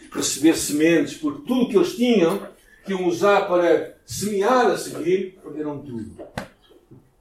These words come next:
Eles dependem das colheitas que têm naquele momento para depois poder ter subsistência para a próxima, a, a próxima semeadura. Então eles perderam tudo, estavam como que a começar do zero.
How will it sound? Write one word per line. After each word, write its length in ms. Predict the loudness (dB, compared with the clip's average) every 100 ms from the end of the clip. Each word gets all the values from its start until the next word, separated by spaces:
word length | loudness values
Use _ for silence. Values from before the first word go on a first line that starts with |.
| _ _
Eles 260 | 4 4 2
dependem 800 | -6 -2 0 2 2 2 -4 -8
das 200 | -8 -8
colheitas 600 | -6 2 4 4 2 -6
que 100 | -4
têm 200 | -4 -2
naquele 260 | -4 0 -2
momento 580 | 0 2 2 2 -2
para 160 | -2 -2
depois 340 | -2 -2 -4
poder 360 | -4 -6 -6 -4
ter 120 | -6
subsistência 840 | -8 -10 -14 -16 0 4 4 2 -8
para 400 | -8 -6 -6 -10 _ -8
a 80 | -6
próxima, 500 | -2 0 0 0 -4
a, 460 | -4 -8 -10 -4
a 40 | -4
próxima 380 | -2 -4 -4 -8
semeadura. 680 | -8 -6 -4 0 0 -2 -6 _ _ _ _ _ _ _
Então 220 | -4 2
eles 100 | 2
perderam 420 | 2 2 4 2 0
tudo, 280 | -2 0
estavam 320 | 2 2 2 0
como 240 | -4 -4
que 80 | -2
a 60 |
começar 400 | -2 -4 -4 -4
do 160 | -4 -6
zero. 480 | -2 4 4 2